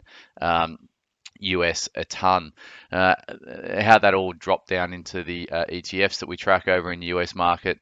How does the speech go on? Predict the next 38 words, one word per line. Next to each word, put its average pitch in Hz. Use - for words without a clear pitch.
uh, 85
last 87
night. 92
So 85
we 80
had, 85
uh, 85
the 87
lithium 92
E 85
T 85
F 82
down 85
one 87
percent, -
but -
the 85
copper 90
E 87
T 87
F 85
was 80
up 90
zero 82
point 78
two 87
percent -
and 87
uranium 85
E 82
T 80
F 80
fell 82
zero 87
point 85
four 87
five 85
percent. 92